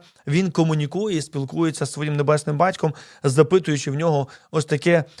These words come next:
непросте запитання: "Батько, якщо можна, якщо це можливо, нехай чаша цих страждань мене промине, або нехай вона повз мене пройде".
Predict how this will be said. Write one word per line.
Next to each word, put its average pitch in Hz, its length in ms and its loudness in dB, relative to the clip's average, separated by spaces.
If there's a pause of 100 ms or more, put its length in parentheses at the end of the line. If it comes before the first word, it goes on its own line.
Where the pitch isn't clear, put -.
(160)
непросте 156 600 2
запитання: 147 580 -2 (160)
"Батько, 156 320 2
якщо 202 460 0 (140)
можна, 151 580 2
якщо 131 280 -4
це 170 120 -2
можливо, 156 400 0
нехай 147 360 0
чаша 170 440 -2
цих 151 180 -6
страждань 180 500 0 (360)
мене 160 360 4
промине, 165 520 0
або 123 240 -2
нехай 156 300 0
вона 151 200 -2
повз 160 360 -2
мене 156 260 -2
пройде". 139 380 -2